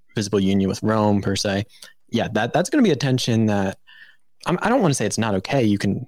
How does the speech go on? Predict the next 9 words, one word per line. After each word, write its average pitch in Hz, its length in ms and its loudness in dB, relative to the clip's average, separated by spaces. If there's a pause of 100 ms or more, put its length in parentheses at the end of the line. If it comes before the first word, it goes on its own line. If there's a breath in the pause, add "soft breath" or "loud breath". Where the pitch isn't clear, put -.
(120)
you 92 120 -4
know, 120 200 -4 (420)
work 190 280 -2
through 151 320 2
that, 101 260 0
but 110 100 0
that's 156 220 2
gonna 117 180 0
be 104 320 0